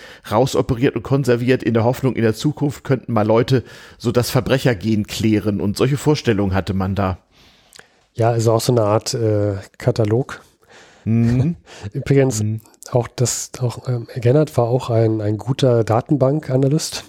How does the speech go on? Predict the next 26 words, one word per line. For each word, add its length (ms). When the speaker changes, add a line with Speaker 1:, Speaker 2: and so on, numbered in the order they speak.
Speaker 2:
Er 80
hatte 180
auch 60
Speaker 1:
Mhm. 100
Speaker 2:
eine 180
Kartei 480
Speaker 1:
Okay. 20
Speaker 2:
angelegt 800
mit 280
zahlreichen 480
Speaker 1:
Mhm. 40
Speaker 2:
Verbrechen. 680
Speaker 1:
Mhm. 260
Speaker 2:
Ähm, 380
hat 160
so 320
Verbindungen 560
auch 140
herstellen 420
können 380
zu 180
Speaker 1:
Mhm. 60
Speaker 2:
anderen 500
Verbrechen. 720
Speaker 1:
Mhm. 280
Speaker 2:
Ähm, 500